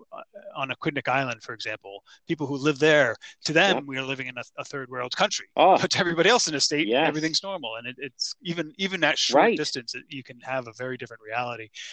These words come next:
Speaker 1: Uh, so I suspect once they start
Speaker 2: Yeah.
Speaker 1: to get, uh, especially once they start to get the older folks fully vaccinated. That was one of the questions, uh, I think it was Ted Nesi brought up was, uh,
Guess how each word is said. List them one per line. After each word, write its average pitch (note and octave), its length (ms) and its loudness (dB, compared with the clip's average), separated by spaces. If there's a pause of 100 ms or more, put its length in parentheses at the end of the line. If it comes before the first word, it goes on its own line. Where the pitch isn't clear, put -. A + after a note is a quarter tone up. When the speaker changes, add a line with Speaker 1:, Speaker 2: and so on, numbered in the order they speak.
(180)
Speaker 1:
Uh, A#2 140 -8
so C#3+ 160 0
I D3 60 2
suspect D3 520 -4
once C#3 160 -8
they B2+ 100 -8
start C#3 280 -2
Speaker 2:
Yeah. - 40 -20
Speaker 1:
to B2+ 100 -14
get, A#2+ 260 -6 (500)
uh, A#2 200 -8 (640)
especially - 420 -2
once C3+ 140 -8
they A#2+ 80 -6
start - 180 -6
to - 80 -16
get - 140 -12
the A#2 80 -12
older A#2+ 200 -12
folks - 440 -10 (120)
fully A2 560 -10
vaccinated. A2+ 440 -10
That C#3 60 0
was C#3 120 -8
one C#3 80 -12
of B2+ 80 -14
the A2 200 -12 (220)
questions, - 800 -6
uh, G#2+ 420 -10
I B2 80 -10
think - 80 -14
it B2 40 -12
was A2 100 -4
Ted A#2 160 -6
Nesi A#2 260 -10
brought A2 200 -8
up G#2 160 -6
was, G2+ 200 -10 (480)
uh, G#2 200 -8